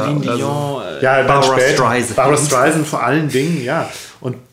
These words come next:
Speaker 2: denen haftet ja immer auch sowas, sowas Tragisches an irgendwie. Hm. Aber also ich find, wir sehen an der Stelle, das ist alles mit dem, was ist jetzt das,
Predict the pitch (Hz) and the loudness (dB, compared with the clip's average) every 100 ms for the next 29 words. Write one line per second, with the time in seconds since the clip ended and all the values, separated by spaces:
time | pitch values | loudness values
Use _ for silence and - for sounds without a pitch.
0 | _ - 127 131 135 147 156 151 156 190 | _ -8 -6 -4 -6 -8 -10 -8 -6 -6
1 | 269 202 135 - 110 107 107 - - - | -6 -6 -8 -10 -8 -8 -10 -16 -20 -20
2 | - 117 113 - 98 90 107 101 117 - | -12 -10 -10 -12 -8 -4 -4 -6 -10 -12
3 | 113 110 113 - - - - - - 147 | -14 -14 -14 -14 -14 -16 -16 -16 -14 -16
4 | - _ _ _ _ _ _ _ _ _ | -18 _ _ _ _ _ _ _ _ _
5 | _ - - - 135 _ _ _ _ _ | _ -20 -18 -18 -20 _ _ _ _ _
6 | _ - - 139 147 170 165 170 190 180 | _ -20 -18 -4 2 4 4 2 2 2
7 | 143 156 196 143 147 160 175 160 135 175 | 2 2 0 0 0 0 0 0 -2 -4
8 | 170 - 147 151 - - 135 143 147 139 | -8 -2 -2 -2 -6 -8 -4 -2 -2 0
9 | 135 135 147 139 139 - - - | -2 -4 -6 -6 -6 -8 -10 -10